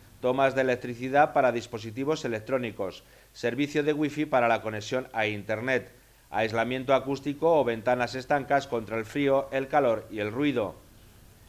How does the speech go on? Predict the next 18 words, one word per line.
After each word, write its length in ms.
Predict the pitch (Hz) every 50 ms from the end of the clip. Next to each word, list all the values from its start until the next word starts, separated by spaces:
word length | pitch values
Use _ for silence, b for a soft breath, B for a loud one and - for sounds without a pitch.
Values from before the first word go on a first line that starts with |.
| -
El 160 | - 110 117
espacio 580 | 110 104 - - 131 135 131 - 147 151 156 156
será 320 | 156 - 127 120 127 131
independiente 640 | 135 131 131 123 104 135 139 143 143 139 131 131 147
de 100 | 160 151
la 120 | 131 120 113
biblioteca 560 | 107 110 104 107 110 107 117 110 101 110 104
municipal 720 | 104 104 104 101 101 - 123 - 139 139 139 147 165 - -
en 160 | 120 110 107
la 120 | 107 104 -
planta 300 | 120 120 117 113 127 123
superior 460 | - 139 131 147 139 139 127 113 107
de 80 | 110
la 160 | 110 104 101 -
Casa 300 | - 104 - - 101 95
de 80 | 95
la 100 | 95 95
Cultura, 600 | 92 98 101 98 123 139 135 127 110 95 - B